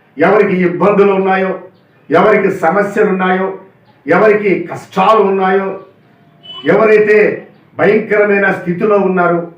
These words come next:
వారందరూ ఒక నిమిషం ప్రార్థన చేద్దాం. దేవుడు మీ జీవితాలు అద్భుతాలు చేస్తాడు, మీ జీవితాల్లో గొప్ప కార్యాలు చేస్తాడు. కళ్ళు మూసుకొని ప్రార్థన చేద్దాం. పరిశుద్ధుడా, మహోన్నతుడా, నీకు స్తోత్రములు ప్రభువా.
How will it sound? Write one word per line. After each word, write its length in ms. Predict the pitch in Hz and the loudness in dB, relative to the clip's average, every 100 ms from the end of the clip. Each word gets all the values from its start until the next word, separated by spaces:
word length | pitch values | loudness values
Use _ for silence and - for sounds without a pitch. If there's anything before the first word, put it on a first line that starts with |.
| _ _ _ - | _ _ _ -4
వారందరూ 420 | 180 202 202 190 | -2 0 -2 -2
ఒక 180 | 175 170 | -2 -4
నిమిషం 360 | 175 190 175 160 | -6 -6 -8 -4
ప్రార్థన 360 | 156 147 139 123 - | -4 -4 -6 -10 -10
చేద్దాం. 280 | 117 113 101 - _ _ 120 | -10 -8 -8 -12 _ _ -6
దేవుడు 340 | 170 208 202 180 | 0 2 2 0
మీ 100 | 180 | -2
జీవితాలు 540 | - 226 180 190 175 | -6 -8 -4 -2 -2
అద్భుతాలు 680 | 170 170 208 208 147 131 123 | -2 -4 -4 -2 -2 -2 -8
చేస్తాడు, 300 | - - - - _ _ - | -12 -16 -20 -20 _ _ -6
మీ 140 | 190 185 | -2 0
జీవితాల్లో 440 | 247 240 220 202 | 0 0 2 2
గొప్ప 320 | 170 156 247 | 0 -2 -2
కార్యాలు 640 | 233 175 226 233 175 147 120 | -2 0 0 0 0 -2 -6
చేస్తాడు. 680 | 110 - - _ _ _ - | -12 -18 -20 _ _ _ -8
కళ్ళు 220 | 175 196 | -4 -4
మూసుకొని 360 | 180 - 175 - | -6 -8 -10 -8
ప్రార్థన 380 | 143 151 - | -6 -6 -6
చేద్దాం. 400 | 120 - 95 92 - _ _ _ _ _ _ - | -10 -12 -18 -20 -20 _ _ _ _ _ _ -4
పరిశుద్ధుడా, 840 | 160 - 214 214 208 208 202 - - 135 | -2 -2 -2 0 2 2 2 -2 -10 -8
మహోన్నతుడా, 760 | 147 175 165 - 127 120 - 120 | -2 0 0 -2 -2 -4 -6 -8
నీకు 220 | 127 127 | -10 -8
స్తోత్రములు 640 | 120 - 139 - 143 131 117 | -12 -6 -6 -4 -6 -8 -8
ప్రభువా. 340 | 117 110 | -12 -12